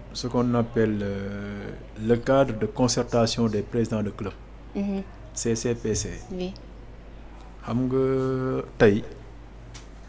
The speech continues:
Speaker 1: ñu si bëri ñu si fédération bi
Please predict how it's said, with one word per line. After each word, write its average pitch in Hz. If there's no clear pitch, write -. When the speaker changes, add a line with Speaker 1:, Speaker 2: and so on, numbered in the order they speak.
Speaker 1:
ñu 110
si 127
bëri 143
ñu 113
si -
fédération 117
bi 101